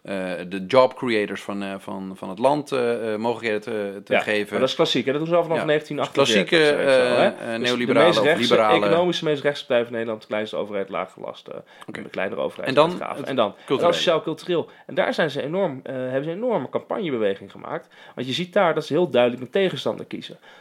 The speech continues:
Speaker 2: Dus in de crisis was, was het natuurlijk dat een probleem was dat, eh,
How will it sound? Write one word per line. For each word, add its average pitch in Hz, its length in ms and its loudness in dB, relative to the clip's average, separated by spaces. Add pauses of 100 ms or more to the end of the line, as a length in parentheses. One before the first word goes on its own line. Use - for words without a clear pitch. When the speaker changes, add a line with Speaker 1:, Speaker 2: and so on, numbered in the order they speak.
Speaker 2:
Dus - 140 -14
in 180 140 -4
de 147 80 -6
crisis 135 480 0
was, 113 440 -4 (280)
was 107 160 -10
het 110 80 -10
natuurlijk 104 380 -12
dat 110 140 -8
een 107 100 -8
probleem 104 480 0
was 98 320 -4
dat, - 360 -6
eh, - 60 -12